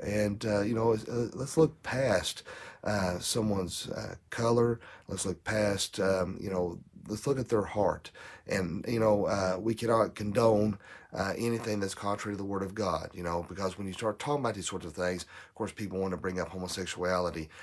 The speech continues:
And yes, we can be friendly to these individuals. Uh, we can show them Jesus. They're invited to come to the church. But we cannot condone those sinful actions.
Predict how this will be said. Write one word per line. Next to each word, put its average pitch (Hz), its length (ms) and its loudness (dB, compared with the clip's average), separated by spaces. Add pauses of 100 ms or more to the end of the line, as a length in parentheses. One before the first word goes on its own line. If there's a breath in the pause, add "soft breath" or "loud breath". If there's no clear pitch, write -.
(120 loud breath)
And 101 220 -4
yes, 104 180 -2
we 113 100 -2
can 107 120 -8
be 85 120 -6
friendly 98 360 -2
to 107 140 -4
these 107 160 -2
individuals. 107 680 -4 (320 loud breath)
Uh, 95 300 0
we 95 100 -4
can 90 120 -8
show 90 180 -4
them 82 160 -8
Jesus. 104 640 -4
They're 90 220 -2
invited 90 320 0
to 82 80 -10
come 92 200 -6
to 90 60 -4
the 82 100 -10
church. 107 460 -4 (280 loud breath)
But 131 300 4
we 101 140 -6
cannot 90 240 -2
condone 107 480 -2
those 90 180 -4
sinful 101 500 -4
actions. 104 540 -4